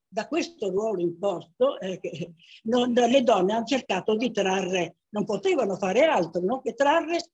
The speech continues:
in qualche, in qualche modo un potere, di qua-, un potere di un qualche tipo e anche un piacere. Ora, che ci sia un, un forte, un legame forte delle donne con la maternità, non c'è dubbio. E io credo che questo sia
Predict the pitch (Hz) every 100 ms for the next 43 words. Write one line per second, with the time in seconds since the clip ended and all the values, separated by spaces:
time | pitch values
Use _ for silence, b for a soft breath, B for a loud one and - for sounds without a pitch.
0 | _ 302 339 349 339 294 285 254 - _
1 | 254 - 320 320 302 294 320 294 277 269
2 | - 220 220 311 294 214 202 220 202 240
3 | 233 240 214 247 294 254 202 196 208 208
4 | 294 339 339 262 262 - b - 339 226
5 | 240 226 185 185 180 277 254 175 - _
6 | b b b 311 302 330 294 302 370 359
7 | 302 262 262 262 254 247 240 262 262 247
8 | 349 294 - 233 220 226 226 294 262 -
9 | 262 214 - 185 180 175 220 214 185 180
10 | 185 180 196 175 170 170 190 233 214 202
11 | 160 156 147 143 165 165 B B 285 339
12 | 339 349 339 311 311 359 - 294 - 294
13 | 285